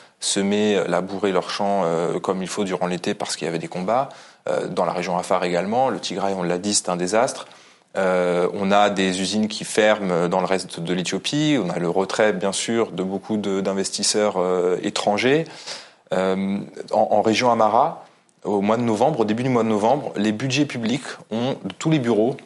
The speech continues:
ont été redirigés vers l'effort de guerre. Euh, les fonctionnaires ont été amenés à aller au front et ceux qui n'y allaient pas voyaient leur salaire suspendu en attente de, euh, de mesures disciplinaires plus fortes. Donc, euh,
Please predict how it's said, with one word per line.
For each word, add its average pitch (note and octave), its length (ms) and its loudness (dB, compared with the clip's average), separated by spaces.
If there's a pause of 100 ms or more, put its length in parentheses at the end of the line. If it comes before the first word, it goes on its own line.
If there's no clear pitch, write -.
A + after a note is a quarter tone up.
(160)
ont A2 100 0
été B2 120 2
redirigés C3 440 4
vers B2+ 100 4
l'effort A2+ 240 4
de G#2+ 80 0
guerre. F#2 240 0 (800)
Euh, F2+ 240 6
les F#2 220 2
fonctionnaires B2 600 2
ont G#2 100 2
été B2 440 2 (100)
amenés A2 400 2
à F#2+ 80 8
aller F#2 160 4
au F#2+ 80 2
front D3 320 0
et B2+ 60 4
ceux - 160 -2
qui A2 100 -4
n'y F#2 80 2
allaient F#2+ 100 4
pas B2+ 140 4
voyaient B2 220 4
leur - 180 2
salaire G#2 240 2
suspendu G#2+ 500 -2 (300)
en F#2+ 460 0
attente B2 440 2
de, G2+ 120 -2
euh, F2+ 400 4
de G2 160 -2
mesures G2+ 260 2
disciplinaires G#2 640 0
plus - 160 -10
fortes. - 320 -4 (500)
Donc, A2 380 0
euh, F#2+ 520 4